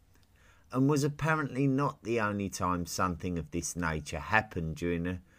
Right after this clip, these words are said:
gradual transition from last glacial maximum to the current interglacial. The significance of the Younger Dryas is that it appears to symbolise the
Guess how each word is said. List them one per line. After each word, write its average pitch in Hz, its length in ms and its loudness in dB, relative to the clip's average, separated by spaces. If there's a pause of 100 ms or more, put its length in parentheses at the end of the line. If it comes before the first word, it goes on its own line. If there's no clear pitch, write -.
(260)
gradual 107 520 4
transition 85 840 -2 (320)
from 101 360 0 (200)
last 95 500 2
glacial 80 500 0
maximum 80 640 -2 (240)
to 101 120 -2
the 87 100 0
current 80 680 -2
interglacial. 80 920 -2 (1500)
The 135 120 6
significance 165 760 2
of 160 120 -2
the 151 120 6
Younger 120 460 6
Dryas 101 1040 2 (380)
is 123 220 6
that 120 240 0
it 113 160 -2
appears 147 480 4
to 160 120 -2
symbolise 92 760 2
the 107 200 -2